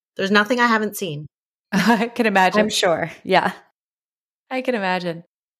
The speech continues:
Speaker 2: Well, Lily, thank you so much for joining us. We
Speaker 3: Yes,
Speaker 2: really appreciate
Speaker 3: thanks.
Speaker 2: time. I know Bailey really <laughs> appreciates
Speaker 3: Yeah,
Speaker 2: this.
Speaker 3: I had lots of questions.
Speaker 2: This information is very timely for Bailey.
Speaker 3: <laughs> It
Speaker 2: And I
Speaker 3: is.
Speaker 2: really wish I would have had some of these tips when I was going through it, because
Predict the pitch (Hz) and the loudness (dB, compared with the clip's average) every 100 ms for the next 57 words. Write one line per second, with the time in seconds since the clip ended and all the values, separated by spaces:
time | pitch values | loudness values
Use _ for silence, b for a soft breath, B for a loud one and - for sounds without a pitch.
0 | _ 247 277 302 311 311 302 302 359 370 | _ 0 4 6 4 2 0 2 2 0
1 | - 220 214 202 - 180 170 160 156 147 | 0 0 0 -2 -6 -2 0 2 2 0
2 | 156 - - - - 220 247 311 - _ | 0 -6 -10 -14 -8 -4 -2 -2 -4 _
3 | - 185 185 185 175 160 180 175 196 226 | -6 -2 0 0 -2 0 0 2 2 4
4 | 277 185 175 170 165 156 - - 156 156 | 2 4 2 4 2 -2 -6 -14 -16 -6
5 | 170 190 233 196 247 - 185 170 220 208 | -2 0 -2 -2 -4 -2 -2 4 6 6
6 | 196 175 247 220 196 190 190 175 170 165 | 6 4 2 4 2 2 -2 -4 -4 -2
7 | - 156 160 - 339 339 403 339 339 330 | -6 -6 -6 0 2 2 2 2 2 2
8 | 277 240 220 233 226 226 214 180 170 160 | 0 0 0 2 2 0 0 0 -2 -4
9 | 160 170 151 156 123 113 - _ - 233 | -6 -8 -6 -6 -6 -12 -20 _ -4 2
10 | 240 233 233 226 - 196 220 233 214 202 | 4 4 2 0 -6 -4 0 2 4 2
11 | 202 190 165 170 170 175 156 156 - 156 | 0 0 0 -2 -4 -4 -6 -6 -2 -2
12 | 143 - 160 151 143 143 - 120 139 147 | -2 -2 0 2 2 -2 -4 -6 -6 -8
13 | 123 - 175 175 156 | -8 -8 0 0 0